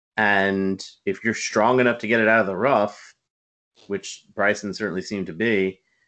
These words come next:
um, and you could kinda run the ball up, and, and then you're okay. And again, it, you know, there are horses for courses, as they say. And maybe this is just, this was set up well for him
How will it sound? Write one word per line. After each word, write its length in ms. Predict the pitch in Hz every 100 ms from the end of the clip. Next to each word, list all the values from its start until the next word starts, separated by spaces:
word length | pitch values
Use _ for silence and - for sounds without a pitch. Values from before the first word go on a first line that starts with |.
| _ -
um, 340 | 92 92 92
and 120 | 95
you 80 | 95
could 220 | - 95
kinda 380 | - 98 98 95
run 240 | 95 95
the 60 | 101
ball 340 | 95 107 104
up, 340 | 95 110 110 -
and, 240 | 92 90 92
and 400 | 92 87 87 87 _ _
then 380 | 104 95 87 110
you're 220 | 123 135
okay. 360 | 135 - 147 110
And 280 | 92 90 90 _ _ _ _ _ _ _
again, 560 | 120 120 151 123 107 -
it, 380 | 107 95 - - _ _
you 100 | 117
know, 140 | 110 110
there 220 | 113 113
are 200 | 127 120
horses 400 | 110 127 - 131
for 140 | 131
courses, 440 | - 110 98 107 98
as 200 | 104 95
they 120 | 104
say. 440 | - 98 101 135 - _ _ _ _
And 460 | 98 107 117 120 110
maybe 280 | 101 123 135
this 280 | 127 127
is 220 | 131 131 113
just, 680 | 117 120 117 - - - _ _ _
this 200 | - 104
was 240 | 127 127 -
set 220 | 120 120
up 180 | 123 123
well 240 | 110 117
for 220 | 120 120
him 360 | 107 107 123 156